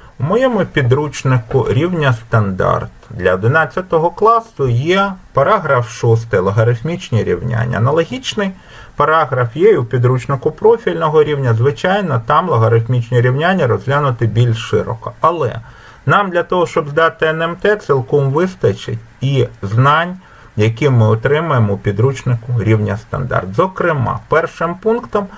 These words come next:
ми розглядаємо, я можу трішки збільшити, найпростіше логарифмічне рівняння,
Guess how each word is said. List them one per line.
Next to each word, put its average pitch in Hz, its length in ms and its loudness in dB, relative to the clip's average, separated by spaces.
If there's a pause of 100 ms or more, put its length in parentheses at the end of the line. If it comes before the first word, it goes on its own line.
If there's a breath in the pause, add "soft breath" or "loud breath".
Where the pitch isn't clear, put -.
(260 loud breath)
ми 156 160 6
розглядаємо, 123 920 0
я 120 120 0
можу 110 260 2
трішки 113 480 0
збільшити, 98 600 -2
найпростіше 151 840 0
логарифмічне 120 920 0
рівняння, 190 600 0